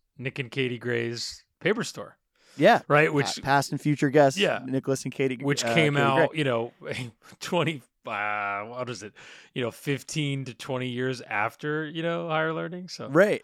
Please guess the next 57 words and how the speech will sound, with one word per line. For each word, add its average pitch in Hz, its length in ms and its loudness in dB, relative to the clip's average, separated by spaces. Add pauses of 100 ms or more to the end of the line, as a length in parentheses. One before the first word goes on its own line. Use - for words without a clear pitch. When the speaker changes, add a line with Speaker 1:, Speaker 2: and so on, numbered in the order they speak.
(100)
Speaker 2:
right. 135 340 2
So 151 120 2
if 147 120 0
you, 151 100 2
I 135 60 0
mean, 147 140 4
if - 80 -4
you're 143 120 4
looking 147 240 2
for 143 160 -2
another 143 280 2
great, 139 260 2
Speaker 1:
<laughs> - 180 -12
Speaker 2:
uh, 123 240 4
takedown 131 600 2
on, 107 260 -4
on 107 160 -8
higher 110 240 -2
Speaker 1:
College 127 280 2
Speaker 2:
education, 131 40 -2
you 156 60 -2 (320)
could 101 80 -4
Speaker 1:
politics, - 20 -2
Speaker 2:
watch, 95 220 -4
you, 127 100 -4
Speaker 1:
yeah, 113 140 -2
and, 107 260 -12
Speaker 2:
yeah, 127 220 0
Speaker 1:
yeah. 107 80 4
Speaker 2:
you 101 100 -4
could 110 140 -4
watch 104 240 -2
The 107 100 -8
Paper 131 280 -6
Store. 98 280 -8
But 123 140 -6
yeah, 196 240 2
no, 208 160 8
I, 139 200 6
I, 127 200 0 (280)
I 123 120 -2
thought 190 260 4
of 139 80 4
that 90 200 -8
because 131 280 0
I 127 120 8
was 127 140 0
just - 200 -10
kind 151 180 -6
of 131 80 -4
like, 127 200 0
"Oh, 165 120 -4
I 117 120 -6
don't, 185 280 -8
like, 135 240 -8
this - 160 -12
isn't," 180 400 -6